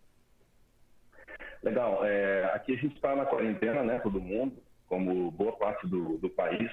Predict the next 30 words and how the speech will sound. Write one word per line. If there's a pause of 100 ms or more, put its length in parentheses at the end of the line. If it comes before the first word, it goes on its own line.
(120)
Alguns
estados (640)
vão
entrar
na
quarentena (100)
com
o
decreto
do
governador
a
partir
da
próxima
semana, (420)
a (180)
partir
de
segunda,
a
partir
de
terça. (420)
Nós
aqui
no
estado
de
Rondônia